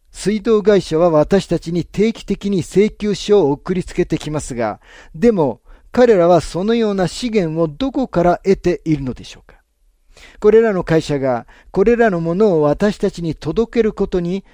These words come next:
何らかの貢献をしている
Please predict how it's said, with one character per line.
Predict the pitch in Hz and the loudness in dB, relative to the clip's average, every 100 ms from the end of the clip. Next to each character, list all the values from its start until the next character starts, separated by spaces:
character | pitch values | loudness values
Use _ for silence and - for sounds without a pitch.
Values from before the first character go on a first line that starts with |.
| _ _ - | _ _ -8
何 | 165 240 220 | 0 0 2
ら | 196 | 2
か | 170 | 2
の | 165 185 - | 0 0 -2
貢 | - 190 196 | 2 2 4
献 | 185 175 165 | -2 -2 -6
を | |
し | - | -8
て | - 139 | -6 -4
い | 120 | -4
る | 101 | -8